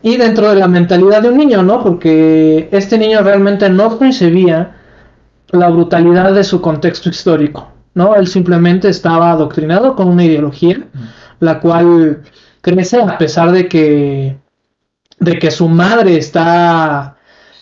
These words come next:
Speaker 1: este, jugando a los dos bandos, ¿no? O también no está muy de acuerdo al,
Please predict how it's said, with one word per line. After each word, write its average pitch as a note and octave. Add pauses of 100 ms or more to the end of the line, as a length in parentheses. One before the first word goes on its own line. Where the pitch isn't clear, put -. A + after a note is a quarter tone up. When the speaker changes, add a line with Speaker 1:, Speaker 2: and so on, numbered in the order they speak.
Speaker 1:
este, C#3+
jugando E3
a F3+
los D3+
dos D#3
bandos, D#3
¿no? D#3+
O C#3+
también D#3
no D#3
está D#3
muy D#3+
de F3+
acuerdo D#3
al, C#3